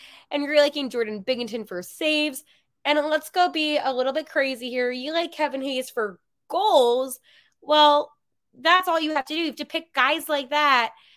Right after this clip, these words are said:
And the, honestly, the thing with Sleeper is you can use it for projections, for goals, assists, save, plus,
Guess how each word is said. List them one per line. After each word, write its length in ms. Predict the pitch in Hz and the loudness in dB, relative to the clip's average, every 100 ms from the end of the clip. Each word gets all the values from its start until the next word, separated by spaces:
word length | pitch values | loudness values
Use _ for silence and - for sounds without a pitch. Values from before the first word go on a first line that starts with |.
| _ _ - | _ _ -2
And 480 | 285 277 277 285 - - _ _ _ | 2 4 2 0 -6 -12 _ _ _
the, 320 | 208 277 294 - _ | -10 -6 -6 -8 _
honestly, 540 | 302 311 330 339 359 339 | 4 4 2 -2 -6 -4
the 100 | 311 | -4
thing 120 | 320 | -6
with 140 | 320 | -6
Sleeper 360 | - 320 330 330 | -6 -6 -4 -4
is 240 | 330 339 330 - _ _ | -4 -6 -12 -20 _ _
you 460 | 208 202 277 370 381 | -20 -6 -2 0 -2
can 180 | 359 320 | -4 -4
use 260 | 302 285 | -4 -2
it 200 | 262 233 | -2 -2
for 340 | 269 247 240 - _ _ | -4 -2 -4 -8 _ _
projections, 1160 | - 320 262 330 320 - 240 214 196 196 196 - _ _ | -12 -10 -2 0 0 -4 -6 -4 -4 -6 -14 -18 _ _
for 320 | - 277 262 214 | -4 -4 -4 0
goals, 420 | 320 302 269 233 | 4 6 6 2
assists, 600 | 233 - 320 277 240 240 | -4 0 4 4 2 -2
save, 340 | 302 277 226 - | 0 2 0 0
plus, 320 | 302 277 | 0 0